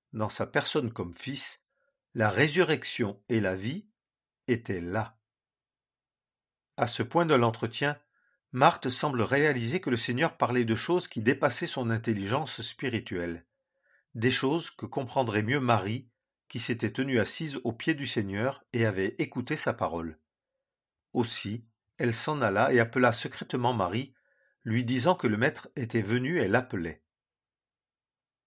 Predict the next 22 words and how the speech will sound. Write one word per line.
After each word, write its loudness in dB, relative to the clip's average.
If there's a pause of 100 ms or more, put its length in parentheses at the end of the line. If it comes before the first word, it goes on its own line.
(160)
Quand -2
elle 6
entend 4
que 0
le 0
Maître 2
l'avait 2
appelée, -4 (640)
Marie 4
sort 0
promptement 0
à 0
sa 2
rencontre. -8 (800)
Elle 4
savait 4
rester 2
assise -4
et 8
attendre 4
le 4
Seigneur, -4